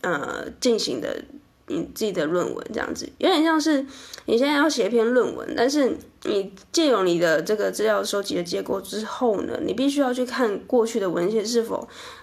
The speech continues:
呃，有前面的人跟你也做过相似的，呃，呃，就研究，然后或者是他们研究之后的结果又，又是如何，跟你的结果是相符合的嘛，或者是甚至是矛盾的，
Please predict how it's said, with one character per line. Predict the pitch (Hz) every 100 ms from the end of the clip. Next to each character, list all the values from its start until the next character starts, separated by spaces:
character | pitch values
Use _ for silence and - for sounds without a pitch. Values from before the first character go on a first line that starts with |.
| -
呃， | - 170 170
有 | - 175 -
前 | - 208
面 | 220 226
的 | 185 165
人 | 147 143 160
跟 | 196 190
你 | 156
也 | - - -
做 | 208
过 | 185 185
相 | 185 175
似 | - - 175
的， | - - - - - - - _ - - -
呃， | - - -
呃， | 185 165 113 107 - -
就 | - -
研 | 190 185 208
究， | 240 175 170
然 | 202
后 | 247
或 |
者 | 208
是 | 220
他 | 226
们 | 214 190 175 170
研 | 196
究 | 220
之 | 214 214
后 | 214
的 | 175
结 | 170 170
果 | 165
又， | 180 175 180 -
又 | 214
是 | 220 208
如 | 156 180
何， | 185 180
跟 | 220 240
你 | 208
的 | - 117 - - - _ _ _
结 | - 214
果 | 220 180
是 | - 202 190
相 | - 214
符 | 240 -
合 | - -
的 | - -
嘛， | - 220
或 | 214
者 | -
是 | 185 175 - 240 - _ _ -
甚 | - - - 233
至 | 214
是 | 233
矛 | 185 156
盾 | - 190 -
的， | -